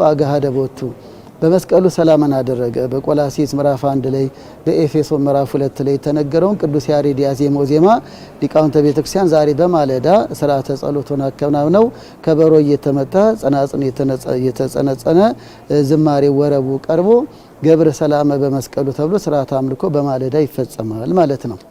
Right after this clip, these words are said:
ቄጤማ በማዘጋጀት ስርዓተ ጸሎት በማከናወን አባቶች ያንን ቄጤማ ባርከው ቄጤማው ለምእመናን ይታደላል። ይህ በመላ ኢትዮጵያ ቤተክርስቲያን ይደረጋል። በኢየሩሳሌም ደግሞ በልዩ ስነ ስርዓት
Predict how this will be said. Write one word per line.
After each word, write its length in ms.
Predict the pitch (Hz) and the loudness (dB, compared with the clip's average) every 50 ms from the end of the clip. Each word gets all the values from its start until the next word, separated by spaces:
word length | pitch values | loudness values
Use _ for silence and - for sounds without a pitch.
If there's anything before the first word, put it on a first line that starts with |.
| - | -6
ቄጤማ 380 | - 160 156 156 - 170 160 170 190 214 | -2 0 0 0 2 2 2 4 4 2
በማዘጋጀት 840 | 190 165 151 139 143 135 127 127 147 139 151 160 160 160 226 233 - - 196 - - | 2 2 0 0 -2 -2 -2 -2 0 2 2 2 2 0 -2 -4 -6 -10 -18 -18 -10
ስርዓተ 340 | - 156 151 156 151 143 - 151 147 | -4 -2 2 2 2 2 0 -2 -4
ጸሎት 360 | - - 151 147 156 143 - | -2 -2 0 0 0 0 -2
በማከናወን 720 | 151 147 135 139 139 139 - 160 151 156 160 190 226 240 - - - - - - - - | -4 -4 -4 -4 -4 -4 -2 -2 0 2 2 2 2 0 -4 -8 -14 -20 -20 -16 -8 -6
አባቶች 460 | 151 143 139 160 156 143 - 165 143 - | -4 -2 0 0 0 0 0 -2 0 2
ያንን 260 | 151 143 139 143 139 | 2 2 2 2 0
ቄጤማ 360 | 135 - 143 139 - 139 135 135 131 | 0 0 -2 0 0 -2 -2 -2 -2
ባርከው 420 | 127 147 151 165 165 - - 233 240 277 - - - - - | 0 2 2 0 0 0 0 0 0 0 -4 -14 -20 -20 -8
ቄጤማው 460 | - - 160 151 - 156 151 165 185 190 | -2 0 0 0 2 0 2 2 2 2
ለምእመናን 540 | 165 160 151 151 147 139 139 131 131 127 127 | 2 2 2 2 0 0 0 -2 -2 -2 -2
ይታደላል። 580 | 131 - - 143 135 117 123 117 107 104 104 - - - - - - - | -4 -2 -2 -2 -2 -2 -2 -6 -6 -8 -10 -12 -16 -20 -20 -20 -14 -6
ይህ 140 | - 214 233 | -2 0 2
በመላ 320 | 202 202 196 202 220 214 202 196 | 4 4 4 2 2 2 2 2
ኢትዮጵያ 300 | 185 165 - 147 - 160 | 2 2 0 0 2 2
ቤተክርስቲያን 420 | 156 147 - 135 - - 147 147 143 | 2 2 0 -2 -4 -4 -2 0 0
ይደረጋል። 500 | 143 135 151 160 160 180 180 220 233 262 - | 0 2 2 2 2 2 2 2 0 0 0
በኢየሩሳሌም 680 | 156 170 165 160 175 185 180 175 - 190 190 190 190 185 | 0 2 4 4 2 2 2 0 -2 0 2 2 0 0
ደግሞ 180 | 190 202 220 247 262 | 0 0 0 -2 0
በልዩ 300 | 240 208 208 196 196 185 180 | 0 0 2 2 0 -2 -2
ስነ 180 | 160 - 156 151 143 | -2 -2 -2 -2 -2
ስርዓት 320 | - 170 185 214 233 226 | -2 -2 -2 -2 -2 -4